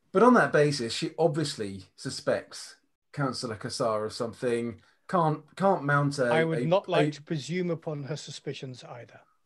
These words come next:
Speaker 1: Well, by the very fact that she can't mount or hasn't mounted a formal investigation into the councillor, and as you say, we've been brought in from the, from the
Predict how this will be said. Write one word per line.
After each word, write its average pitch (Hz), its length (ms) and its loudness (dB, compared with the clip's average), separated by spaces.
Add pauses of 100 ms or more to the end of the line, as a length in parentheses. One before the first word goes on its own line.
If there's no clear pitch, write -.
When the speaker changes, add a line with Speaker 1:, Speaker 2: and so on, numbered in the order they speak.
(140)
Speaker 1:
Well, 196 240 4
by 214 100 8
the 214 100 10
very 247 220 6
fact 143 280 2
that 143 100 -4
she 156 120 -6
can't 156 300 2
mount 139 420 -2
or 131 140 -4
hasn't 147 360 0
mounted 120 340 -6
a 113 200 -2
formal 139 420 -4
investigation 123 680 -4
into 117 180 -8
the 110 80 -12
councillor, 117 600 -6
and 127 100 -2
as 160 200 2
you 170 80 -4
say, 143 380 2 (260)
we've 208 440 2
been 185 200 6
brought 170 400 2
in 147 320 2
from 143 300 0
the, 131 220 -2 (380)
from 139 140 -4
the 143 120 4